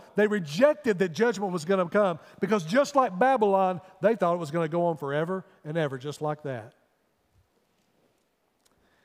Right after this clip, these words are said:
And then all of a sudden, the rains begin to pour.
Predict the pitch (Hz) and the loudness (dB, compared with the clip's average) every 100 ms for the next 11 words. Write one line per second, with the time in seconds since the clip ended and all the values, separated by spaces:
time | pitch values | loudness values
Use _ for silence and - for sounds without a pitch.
0 | _ 139 143 165 175 165 143 190 180 160 | _ -6 -2 0 0 -2 -2 0 0 -2
1 | 151 165 170 135 151 160 156 143 - 170 | -4 -2 -4 -6 -6 -4 -4 -8 -8 -6
2 | 170 156 131 | -2 -2 -4